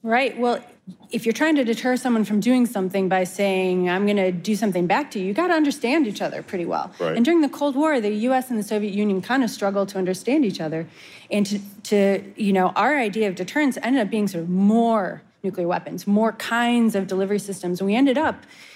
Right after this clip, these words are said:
Speaker 1: you know, in nineteen eighty-five with sixty thousand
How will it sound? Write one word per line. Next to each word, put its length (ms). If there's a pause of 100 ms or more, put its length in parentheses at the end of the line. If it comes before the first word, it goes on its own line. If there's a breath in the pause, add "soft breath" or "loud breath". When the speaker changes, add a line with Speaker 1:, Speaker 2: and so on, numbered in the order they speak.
(120 loud breath)
Speaker 1:
you 100
know, 320
in 120
nineteen 380
eighty-five 560
with 160
sixty 420
thousand 680